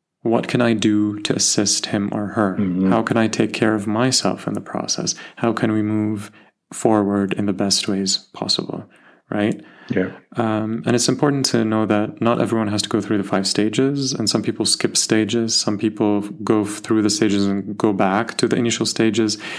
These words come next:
Speaker 1: So it's really, it varies because we all have different experiences at the end of the day.
Speaker 2: Yeah. Yeah, absolutely. Exactly.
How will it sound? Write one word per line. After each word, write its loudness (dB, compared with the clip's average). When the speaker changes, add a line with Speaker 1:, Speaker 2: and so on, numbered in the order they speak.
Speaker 1:
So -4
it's 0
really, 2
it 2
varies 2
because 0
we -4
all 0
have -4
different -4
experiences -6
at -6
the -2
end -6
of -12
the -6
day. -8
Speaker 2:
Yeah. 2
Yeah, 4
absolutely. 0
Exactly. -2